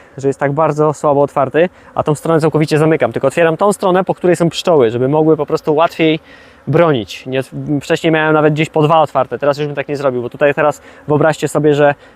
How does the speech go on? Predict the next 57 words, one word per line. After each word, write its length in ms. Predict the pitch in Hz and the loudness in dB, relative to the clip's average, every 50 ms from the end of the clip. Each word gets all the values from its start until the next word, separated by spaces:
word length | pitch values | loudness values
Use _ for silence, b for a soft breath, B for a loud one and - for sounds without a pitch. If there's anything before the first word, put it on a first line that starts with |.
| B - | B -4
jest 180 | 139 147 - | -2 -2 0
to, 60 | - 180 | -2 -2
od, 300 | 170 - - 180 - - | -2 -4 -6 -8 -4 -4
tutaj 360 | - 160 165 156 151 151 151 | 0 2 2 4 4 4 2
ten 160 | - 156 151 | 2 0 2
wylotek 280 | 147 160 160 151 151 156 | 2 2 2 0 0 -2
otwarty, 460 | - - 160 156 147 - 170 185 196 B B B B B B | -2 -2 -2 0 0 2 0 0 0 B B B B B B
a 100 | - 131 | -2 0
jest 120 | 151 - | 0 0
tej 100 | - 160 | -2 -4
pszczoły 320 | - - - 185 175 170 160 | -4 -2 0 2 2 2 2
tutaj 360 | 170 156 165 165 160 156 143 - - _ _ _ _ _ _ | 2 2 4 4 4 4 0 -2 -10 _ _ _ _ _ _
tyle, 280 | - 190 180 180 175 170 | 0 2 4 4 4 4
ile 140 | 165 165 170 | 4 4 4
jest, 420 | 156 143 156 180 - - - - b b b b b b b - | 4 4 2 2 0 -6 -14 -20 b b b b b b b -4
no 140 | 143 151 | -2 -2
to 140 | 147 - 170 | 0 -2 -2
ta 180 | 156 165 160 - | 0 0 0 2
osa 420 | 175 175 - 185 180 185 196 202 185 - | 0 0 0 2 2 2 2 0 -4 -8
tutaj 220 | - 156 175 170 165 | -4 0 0 2 2
ma, 120 | 170 170 | 2 0
kurde, 300 | - 180 170 165 165 180 | 0 0 0 2 2 2
wolność. 440 | 165 196 202 190 151 123 113 - - | 2 2 2 2 2 0 -2 -4 -6
Ona 140 | 143 147 143 | -6 -6 -4
sobie 260 | - 156 151 156 151 151 156 160 | 0 0 0 0 0 -4 -10 -6
po 120 | 165 180 170 | -4 -2 0
prostu, 260 | 175 180 - - 185 | 0 -2 -2 -2 0
no, 160 | 185 185 185 | 0 2 2
no, 120 | 170 185 190 | 2 2 2
napadnie 440 | 196 196 190 202 190 175 175 165 | 2 0 0 0 0 0 0 -2
ten 100 | 160 165 | -2 -2
ul, 100 | 165 165 | -2 0
jak 120 | 160 160 151 | 0 0 -2
będzie 200 | 160 160 151 156 | -2 -4 -4 -4
chciała, 380 | - - 156 131 113 101 101 | -2 0 2 2 2 2 0
jeszcze 200 | 117 113 - 135 | -2 -4 -2 -2
jak 100 | 127 123 | -2 0
będzie 200 | 127 131 127 135 | 0 -2 -2 0
ich 60 | 131 131 | 0 0
większa 320 | 139 135 123 - 135 123 | -2 -4 -2 -2 -2 -2
ilość. 200 | 113 101 98 117 | -2 -2 -4 -4
Jak 80 | 151 165 | -4 -2
będzie 180 | 165 170 175 | -2 0 0
jedna 320 | 180 180 190 180 180 170 165 | 2 2 0 0 0 -2 -2
i 60 | 156 | -2
tak 120 | 160 151 | -2 0
dalej, 180 | 151 156 151 147 | 0 0 0 0
to 80 | 156 | -2
nie 100 | 147 147 | -4 -4
jest 140 | 143 143 - | -4 -4 -4
problem, 320 | - 151 135 117 117 120 120 | -2 -2 -2 -2 -2 -2 -2
ale 140 | 117 120 | 0 0
jak 180 | 123 123 - - | 0 0 -2 -6
ich 100 | 131 - | -12 -16
wparuje 420 | - - - 139 135 143 143 135 | -8 -4 0 2 2 4 4 2
tutaj 240 | 131 139 139 135 135 | 2 0 0 0 0
dużo, 280 | 135 143 139 156 170 | 2 0 0 0 0